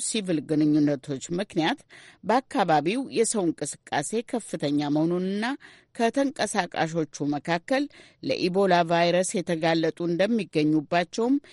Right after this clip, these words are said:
የድርጅቱ ቃል አቀባይ ሊንድማየር ለቪኦኤ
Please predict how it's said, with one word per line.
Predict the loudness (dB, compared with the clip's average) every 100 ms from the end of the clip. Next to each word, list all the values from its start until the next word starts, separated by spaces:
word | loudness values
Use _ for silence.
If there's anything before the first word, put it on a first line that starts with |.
| -20 -2
የድርጅቱ | 0 2 -2 -4 -6 -6
ቃል | 0 2 2
አቀባይ | 2 0 -4 0 0 2
ሊንድማየር | 0 0 0 0 2 2 0 -2
ለቪኦኤ | -4 -4 -2 -2 0